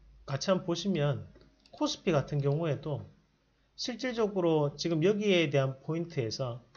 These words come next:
자, 과거적인 포인트, 우리가 이렇게 봤었죠. 오백십이 포인트에서 이천팔십오 포인트가 갔을 때, 자,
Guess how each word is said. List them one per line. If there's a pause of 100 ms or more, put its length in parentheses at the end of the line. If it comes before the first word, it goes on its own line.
(260)
자, (1080)
과거적인
포인트, (1400)
우리가
이렇게
봤었죠. (260)
오백십이
포인트에서
이천팔십오
포인트가
갔을
때, (1400)
자,